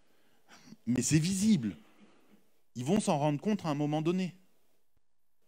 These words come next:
Et contre qui ils vont se tourner ? Contre celui qui a fait ça. Dans une vision positive, on va juste vous dire,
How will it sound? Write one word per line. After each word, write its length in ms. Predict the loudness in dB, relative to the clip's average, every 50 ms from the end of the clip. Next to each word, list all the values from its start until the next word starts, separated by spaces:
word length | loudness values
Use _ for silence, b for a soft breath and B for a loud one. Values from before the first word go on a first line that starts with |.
| -20 -20 -20 -20 -20 _ _ _ -20 -20 _ _ -20 _ -20 -20 -20 -20 _ _ -20 -20 -20 -20 -20 _ _ _ _ _ _ _ -20 _ _ _ _ _ _ -20 -20 -12 -6
Et 140 | -6 -6
contre 360 | -6 -4 -6 -6 -4 -4 -4 -6
qui 260 | -6 -6 -6 -4 -4
ils 60 | -2
vont 140 | -2 -4 -4
se 100 | -6 -8
tourner ? 420 | -10 -8 -6 -6 -6 -6 -8 -10 -14 -14
Contre 300 | -12 -12 -12 -12 -12 -14
celui 280 | -12 -10 -8 -8 -8
qui 160 | -8 -8 -10 -10
a 60 | -10
fait 140 | -10 -14 -18
ça. 180 | -18 -18 -20 -20 _ _ _ _ _ _ _ -20 -20 -20 -20 -20 _ _ _ _ _ _ _ _ -20 -20 _ _ -20 -20 _ _ _ _ _ _ -20 -20 -20 -20 -20 -20 -20 -20 -20 -20 -20 -20 _ -20 _ _ _ _ -20 -20 -20 -20 -20 -20 -20 _ _ _ _ -20 -20 -20 _ _ -20 -20 -20 -20 -20 -20 -20 -20 -20 -20 -20 -20 -20 -20 -20 -20 -20 -20 -20 -20 -20 -20 -20 B B B B B B B B 0
Dans 140 | 0 2
une 160 | 2 2 0 0
vision 300 | 0 0 0 0 0 2
positive, 420 | 2 0 0 -2 -4 -6 -6 -4
on 80 | -2 0
va 120 | 0 0
juste 260 | 0 -2 -4 -4 -2
vous 100 | -2 -2
dire, 580 | -2 -2 -2 0 0 0 0 0 -4 -8 -16